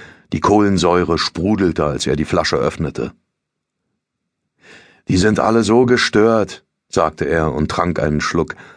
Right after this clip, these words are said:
Albert erzählte von seinem Schultag. Sie hörte amüsiert zu, wie er sich über Lehrer und Mitschüler lustig machte und sah, dass er es genoss, sie zu unterhalten.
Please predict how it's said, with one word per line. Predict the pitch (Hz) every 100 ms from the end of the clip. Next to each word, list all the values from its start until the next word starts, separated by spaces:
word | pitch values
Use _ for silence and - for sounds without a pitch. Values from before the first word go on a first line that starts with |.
| _ _
Albert | - 92 87 80
erzählte | 85 101 92 87
von | 90
seinem | 82 82 78
Schultag. | - 101 92 - - - _ _ _ _ - -
Sie | - 92
hörte | 104 131 -
amüsiert | 104 95 92 139 -
zu, | - 151 151 110
wie | 104
er |
sich | 90 92
über | 87 92
Lehrer | 82 104 123 104 87
und | 82 -
Mitschüler | 113 - 113 98 92
lustig | 90 107 - 90
machte | 95 92 101 90 - - _
und | - 85
sah, | 98 92 110
dass | 104 -
er | 92
es | 92 -
genoss, | 90 104 131 -
sie | 95 78
zu | - -
unterhalten. | 82 78 71 82 82 82 76